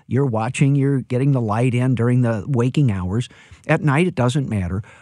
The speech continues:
But during those daytime hours, the warm air would circulate, or in building design or heating and cooling design, we call that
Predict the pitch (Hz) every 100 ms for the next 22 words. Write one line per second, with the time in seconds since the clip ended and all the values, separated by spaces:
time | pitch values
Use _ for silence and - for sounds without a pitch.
0 | - 160 190 208 185 156 - 156 156 185
1 | 214 135 120 113 107 127 131 143 110 127
2 | 151 180 196 175 165 160 156 135 131 -
3 | 190 196 147 110 113 120 147 139 170 180
4 | 151 165 202 196 151 135 131 147 123 107
5 | 190 170 147 135 - 175 180 139 120 113
6 | 113 110 120 120 190 - 160 143 131 143
7 | -